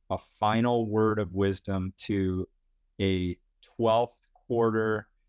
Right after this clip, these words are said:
uh, female who is looking for a life of both professional and family success in both departments. One word of advice for them.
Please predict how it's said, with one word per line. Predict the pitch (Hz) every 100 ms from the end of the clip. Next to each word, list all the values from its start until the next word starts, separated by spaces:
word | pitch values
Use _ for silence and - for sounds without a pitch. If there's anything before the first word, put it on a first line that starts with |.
| _ _ _ _ _ _
uh, | 101 92 90 87 - _ _ _ _ _ _ _ _ _ _ _ _
female | 120 113 110 107 101 104 101 _ _ -
who | 113 101 101 98 98 _ _ _
is | 104 95 92
looking | 101 104 - 107
for | 98 104
a | 101
life | 95 92 92 95 - _ -
of | 95 92 90 - _ _
both | 101 95 - _
professional | 95 - 101 101 - 107 104 101 - _ _ _ _ -
and | 98 101 104 101 98 _ _ _ _ _
family | _ 110 104 98 98 95 95 95 - _ _
success | - - 98 - - 98 92 -
in | 92
both | 87 92 -
departments. | 98 95 87 104 87 85
One | 98 98 95
word | 95 95
of | 90
advice | 90 90 87 -
for | -
them. | 87 82